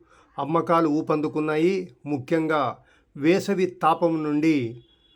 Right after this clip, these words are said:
ఉపశమనాన్నిచ్చే నీటి టెంకాయల అమ్మకాలు బనగానపల్లిలో జోరుగా ఊపందుకున్నాయి.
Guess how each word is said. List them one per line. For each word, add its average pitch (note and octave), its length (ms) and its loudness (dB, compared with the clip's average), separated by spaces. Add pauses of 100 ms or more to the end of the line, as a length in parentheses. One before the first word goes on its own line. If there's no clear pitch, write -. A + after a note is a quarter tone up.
(280)
ఉపశమనాన్నిచ్చే E3+ 1200 0 (100)
నీటి F3+ 400 2
టెంకాయల D#3 680 -2 (440)
అమ్మకాలు D#3 840 0
బనగానపల్లిలో C#3 1120 0
జోరుగా D3 600 0
ఊపందుకున్నాయి. C#3+ 1200 -4